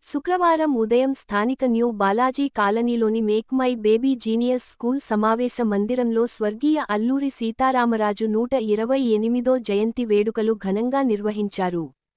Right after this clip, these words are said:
ఈ సందర్భంగా పలువురు క్షత్రియ సోదరులు అల్లూరి సీతారామరాజు చిత్రపటానికి పుష్పాంజలి ఘటించి,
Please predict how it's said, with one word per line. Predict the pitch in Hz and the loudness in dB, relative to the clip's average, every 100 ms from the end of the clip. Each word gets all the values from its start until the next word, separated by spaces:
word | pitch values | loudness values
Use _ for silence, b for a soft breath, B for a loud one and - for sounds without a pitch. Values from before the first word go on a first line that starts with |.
| _ _ _ _ - | _ _ _ _ -2
ఈ | 269 | 0
సందర్భంగా | 262 247 262 302 311 311 320 | 0 0 0 0 -2 0 0
పలువురు | 320 220 233 269 294 | 2 0 0 0 -4
క్షత్రియ | - - 214 277 285 | -4 -8 -4 -4 -2
సోదరులు | - 226 226 247 240 214 | 0 0 2 2 2 0
అల్లూరి | 196 214 277 294 | -2 -2 0 -2
సీతారామరాజు | - 233 226 262 262 240 226 214 214 233 214 | -4 -4 0 0 2 0 0 0 -2 -4 -4
చిత్రపటానికి | 208 269 269 254 226 214 240 | -4 -4 -4 -2 -2 -2 -4
పుష్పాంజలి | 240 202 - 262 269 254 240 | -6 -6 -2 0 2 0 -2
ఘటించి, | 196 185 202 196 220 285 | -4 -6 -4 -4 -4 -6